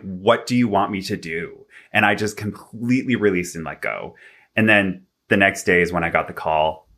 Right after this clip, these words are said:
"Hi, we'd like you to come and work for us. Uh, can you start, can you come next week?" <laughs>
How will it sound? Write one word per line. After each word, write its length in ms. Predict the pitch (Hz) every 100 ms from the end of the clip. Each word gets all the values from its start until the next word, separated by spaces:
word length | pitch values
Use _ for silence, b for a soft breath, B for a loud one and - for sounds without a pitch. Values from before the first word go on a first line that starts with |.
| -
"Hi, 320 | 147 147 135
we'd 200 | 120 123
like 180 | 120 120
you 60 | 123
to 80 |
come 440 | 117 117 113 110 -
and 120 | 110
work 200 | 110 110
for 160 | - 104
us. 320 | 98 95 - -
Uh, 260 | 92 95
can 220 | 92 - 101
you 280 | 101 98
start, 560 | - - 98 98 - _ _ -
can 120 | 110
you 100 | 104
come 140 | 107
next 240 | 92 90 -
week?" 320 | 110 85 -
<laughs> 60 | -